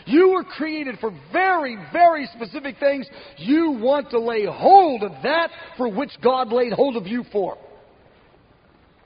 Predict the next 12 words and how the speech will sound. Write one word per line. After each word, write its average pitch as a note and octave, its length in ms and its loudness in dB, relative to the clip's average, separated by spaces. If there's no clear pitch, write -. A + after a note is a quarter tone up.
But G3+ 160 -4
beloved, D#4+ 500 2
it B3+ 140 0
is B3+ 160 -6
so E4+ 300 4
common D#4+ 440 0
in E3+ 60 -8
the G3 80 -6
kingdom F4 400 -4
of E4 160 -2
God D#4+ 320 0
today G#3+ 340 -6